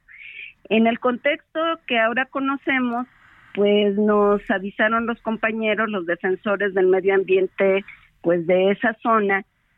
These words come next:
que llegaron a amedrentarlos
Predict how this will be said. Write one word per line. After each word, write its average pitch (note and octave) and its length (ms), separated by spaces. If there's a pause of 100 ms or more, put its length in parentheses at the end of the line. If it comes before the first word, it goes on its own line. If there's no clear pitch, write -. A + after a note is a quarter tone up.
(100)
que C4+ 540
llegaron A#3+ 840
a G3+ 100
amedrentarlos G3+ 1000